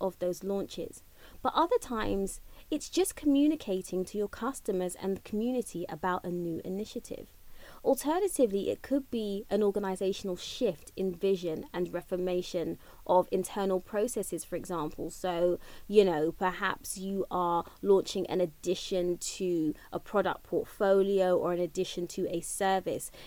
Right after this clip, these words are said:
And really, the change happens on the inside. So it's about internal processes more than something outward. So these are just a few examples of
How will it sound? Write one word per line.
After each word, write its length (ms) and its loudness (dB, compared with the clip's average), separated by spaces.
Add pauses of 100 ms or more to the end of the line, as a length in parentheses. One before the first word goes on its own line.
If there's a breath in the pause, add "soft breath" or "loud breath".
(120 loud breath)
And 280 2
really, 380 2
the 140 2
change 480 0
happens 400 -4
on 120 2
the 160 -2
inside. 640 -2
So 100 -2
it's 200 -6
about 280 -2
internal 480 -4
processes 640 -4
more 220 -2
than 120 -4
something 400 -8 (120)
outward. 440 -4 (480 loud breath)
So 200 4
these 180 8
are 100 6
just 200 2
a 60 -2
few 320 0
examples 800 2 (160)
of 340 6